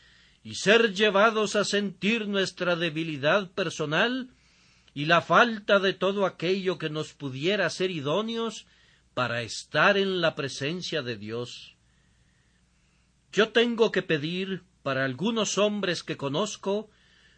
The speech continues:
una misericordia suficiente para que sean bendecidos con pobreza espiritual, para que sean conducidos a sentir cuán pobres son, pues no podrían conocer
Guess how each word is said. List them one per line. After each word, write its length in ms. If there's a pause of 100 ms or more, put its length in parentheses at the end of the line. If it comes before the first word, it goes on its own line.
(100)
una 320
misericordia 960
suficiente 1080 (300)
para 200
que 100
sean 360
bendecidos 960
con 300
pobreza 720
espiritual, 960 (560)
para 240
que 100
sean 400
conducidos 880
a 100
sentir 720
cuán 500 (100)
pobres 500
son, 580 (380)
pues 360
no 400
podrían 640
conocer 500